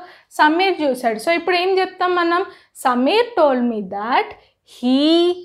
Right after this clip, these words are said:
had seen," saw ఉంది, seen అవ్వాలి, "seen a snake in the forest."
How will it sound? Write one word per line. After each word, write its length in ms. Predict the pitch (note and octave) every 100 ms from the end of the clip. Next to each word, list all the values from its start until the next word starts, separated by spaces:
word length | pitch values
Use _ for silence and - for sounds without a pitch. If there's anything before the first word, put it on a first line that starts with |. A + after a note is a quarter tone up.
| F4+ _ _
had 680 | - C4 B3 A#3+ B3 B3+ B3+ B3 - _ _ _ _ _ _ _ _ _ _ _ _ _ _ _ _ _ _ _ _ _ _ _ _ _
seen," 640 | - - C#4+ D4 D4+ D4+ D#4 D4+ - _ _ _ _ _ _ _ _ -
saw 300 | - - E4+ F4+
ఉంది, 500 | E4+ C#4 B3+ C4 - - -
seen 240 | F4+ F#4+
అవ్వాలి, 520 | E4+ B3+ A3+ A3 A3 G#3+ - _ _ _ _ _
"seen 480 | - E4+ F4+ F#4 F#4 F#4 - -
a 140 | G#3+ A#3 A#3+ D4+ D4+ - _ _ _ _ _ _ _
snake 840 | - - B3+ B3+ C4+ C#4 D4+ D4+ - _ _ _ _ _ _ _ _ _ _ _ _ - _ _ -
in 180 | B3 A#3+ G#3
the 140 | G#3+ C#4+
forest." 580 | E4 G4+ A#3+ G#3+ G#3 -